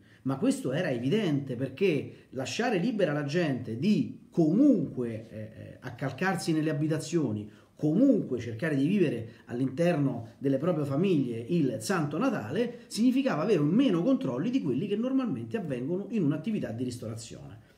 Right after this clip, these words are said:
Ecco, per tutto questo noi abbiamo deciso di intraprendere, eh, una azione collettiva per tutti i ristoranti, i bar, i pub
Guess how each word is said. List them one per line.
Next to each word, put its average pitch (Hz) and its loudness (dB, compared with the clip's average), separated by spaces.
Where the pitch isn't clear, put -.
Ecco, 143 -4
per 156 2
tutto 202 2
questo 143 2
noi 185 4
abbiamo 147 2
deciso 131 -2
di 135 -2
intraprendere, 120 -2
eh, 175 -4
una 143 2
azione 147 0
collettiva 131 -2
per 120 -4
tutti 143 -2
i 123 -4
ristoranti, 127 -2
i - -8
bar, 147 -6
i 120 -8
pub 120 -8